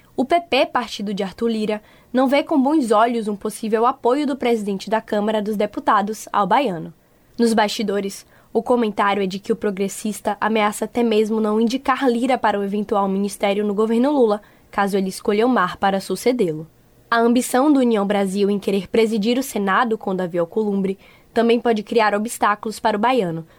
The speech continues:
tornando seu conterrâneo Antônio Brito, do P S D, um nome mais competitivo na disputa. À Metrópole, em julho, Antônio Brito disse que poderia ser o candidato a prefeito de Salvador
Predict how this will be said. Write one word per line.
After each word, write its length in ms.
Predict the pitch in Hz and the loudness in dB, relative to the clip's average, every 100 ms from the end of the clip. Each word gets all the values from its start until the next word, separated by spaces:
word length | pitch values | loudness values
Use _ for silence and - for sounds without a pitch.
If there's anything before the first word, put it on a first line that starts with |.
| _ - | _ -2
tornando 400 | 208 214 208 202 | 0 0 0 -2
seu 200 | 254 269 | -2 0
conterrâneo 680 | 330 320 339 240 185 175 | 0 0 0 0 -4 -4
Antônio 340 | 180 214 240 262 | -6 -2 0 2
Brito, 340 | 190 254 285 | 2 0 0
do 140 | 226 226 | 0 0
P 100 | 196 | 0
S 220 | 202 254 | 0 0
D, 220 | 214 202 - _ - - | 0 -2 -8 _ -14 0
um 120 | 302 | 2
nome 260 | 269 220 | 4 4
mais 240 | 220 208 202 | 2 0 -2
competitivo 800 | 247 220 214 285 285 214 175 180 | -2 -2 0 -2 -2 -2 0 0
na 100 | 175 | -2
disputa. 580 | 202 - 180 160 160 - _ _ _ - - | -4 -6 -10 -10 -12 -16 _ _ _ -14 -2
À 120 | 247 | 0
Metrópole, 600 | 247 226 240 233 233 220 | 2 2 2 2 0 -4
em 100 | 190 | -4
julho, 340 | 185 190 196 226 - _ - | -4 -4 -4 -6 -10 _ -6
Antônio 380 | 214 254 262 | 2 2 4
Brito 340 | 214 214 262 226 | 2 0 -2 -4
disse 240 | 220 - | -6 -8
que 100 | - | -8
poderia 440 | - 233 220 226 233 | -2 0 2 0 0
ser 180 | 247 | 0
o 40 | 233 | 0
candidato 600 | 254 240 226 214 226 254 | 0 -2 0 2 2 -2
a 60 | |
prefeito 520 | 226 277 - 269 330 339 | -2 -4 -2 0 0 -2
de 100 | 269 | -2
Salvador 520 | 311 302 311 226 | 0 2 2 0